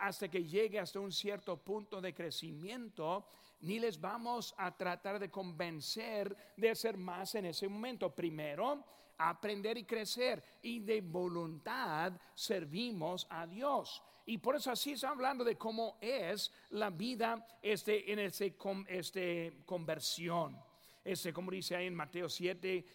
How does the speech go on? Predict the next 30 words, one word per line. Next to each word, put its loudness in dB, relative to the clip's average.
dieciséis, 0
"Por -2
sus -4
frutos -4
los 2
conoceréis". 0
E-, -10
es -6
otra 0
palabra 2
para 4
el -2
crecimiento. -2
Muy -12
bien, -4
un 0
árbol, 6
ese 0
cuando 0
sale, 0
este, -2
la 0
fruta 0
es -2
cuando 0
yo 0
sí -6
sé -2
qué 4
es. -4